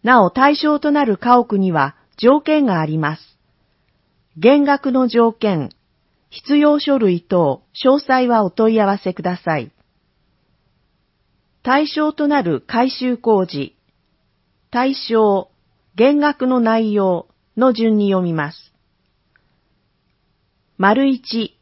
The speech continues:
耐震改修工事、対象、現行の耐震基準に適合するよう行われた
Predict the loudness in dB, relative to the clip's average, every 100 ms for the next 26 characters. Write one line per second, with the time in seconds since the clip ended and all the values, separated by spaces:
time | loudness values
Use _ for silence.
0 | _ _ _ _ 0 0 0 -2 -2 -2
1 | -2 -2 -2 -2 -6 -2 0 0 -2 -8
2 | -12 _ _ _ _ _ _ -2 0 0
3 | -4 -2 0 0 -2 _ _ _ _ _
4 | _ _ _ 0 4 4 2 2 4 4
5 | 0 -2 0 0 0 -2 -2 0 -2 0
6 | 0 2 0 -2 -2 0 2 0 -2 -4
7 | 0 2 2 0 0 0 2 2 0 -4
8 | -6 -6